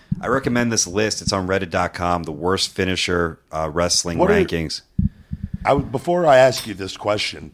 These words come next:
Speaker 1: Okay.
Speaker 2: I was gonna say, um, I'm thinking about next week we're gonna implement on the podcast. I'm gonna give a special discount code to, uh, feed me more dot com,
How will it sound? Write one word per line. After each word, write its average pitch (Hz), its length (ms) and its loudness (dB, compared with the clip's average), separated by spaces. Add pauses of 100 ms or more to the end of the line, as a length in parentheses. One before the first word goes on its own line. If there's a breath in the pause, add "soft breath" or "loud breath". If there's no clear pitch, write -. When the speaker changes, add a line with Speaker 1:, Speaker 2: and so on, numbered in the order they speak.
(140)
Speaker 1:
Okay. 98 240 0
Speaker 2:
I 104 80 4
was 110 160 -4
gonna 123 200 -4
say, 113 320 -2
um, 87 420 0 (640 loud breath)
I'm 113 140 -2
thinking 131 300 0
about 110 320 2
next 110 300 -6
week 104 240 -6
we're 92 120 -6
gonna 98 180 -8
implement 95 400 -6
on 87 160 -2
the 80 60 -12
podcast. 85 680 -4 (360 soft breath)
I'm 98 140 -6
gonna 113 160 -2
give 110 120 -4
a 98 60 -6
special 101 380 -4
discount 87 500 -10
code 90 240 -6
to, 82 100 -8
uh, 80 520 -2
feed 98 220 -10
me 90 100 -10
more 85 200 -4
dot 82 200 -4
com, 82 380 -8